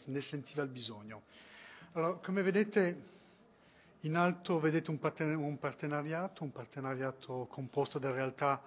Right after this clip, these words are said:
del sud Italia e del nord Italia. Uno degli elementi che ci caratterizza un po' tutti, che ci piaceva così riportarvi,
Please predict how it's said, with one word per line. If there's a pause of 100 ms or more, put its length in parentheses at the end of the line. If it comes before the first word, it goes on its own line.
(380)
del
sud
Italia
e
del
nord
Italia. (500)
Uno
degli
elementi
che
ci
caratterizza
un
po'
tutti,
che
ci
piaceva
così
riportarvi,